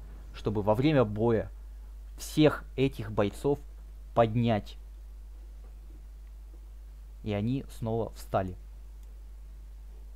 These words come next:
П-, потому что тогда все эти ресурсы, они дважды окупятся, которые вы потратите. Ладно.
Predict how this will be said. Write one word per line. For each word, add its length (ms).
П-, 140
потому 180
что 140
тогда 260
все 280
эти 320
ресурсы, 800
они 520
дважды 760
окупятся, 640
которые 320
вы 120
потратите. 480
Ладно. 340